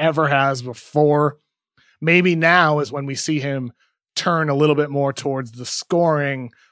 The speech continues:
rather than the playmaking aspect, if that's what the game requires him to do in order to win. But he has shown that if his athleticism does continue to, you know, steadily, you know, decline a little bit from the all-world level he was in his prime years and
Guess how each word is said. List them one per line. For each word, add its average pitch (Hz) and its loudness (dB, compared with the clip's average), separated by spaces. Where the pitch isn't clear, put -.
rather 147 0
than 123 -8
the 123 -8
playmaking 143 -4
aspect, 120 -6
if 160 -6
that's 143 -4
what 131 -10
the 123 -12
game 123 -10
requires 127 -4
him 120 -14
to 113 -14
do 120 -6
in 113 -8
order 110 -8
to - -12
win. 110 -6
But 139 -2
he 175 0
has 180 2
shown 156 0
that 127 -4
if 160 2
his 160 0
athleticism 147 -2
does 143 -4
continue 139 -8
to, 131 -8
you 123 -6
know, 120 -8
steadily, 147 -2
you 143 -4
know, 135 -2
decline 127 -2
a 123 -2
little 160 4
bit 147 0
from 131 -2
the 120 -4
all-world 143 2
level 139 -2
he 139 -6
was 131 -4
in 120 -14
his 120 -8
prime 139 -4
years 135 -4
and 120 -12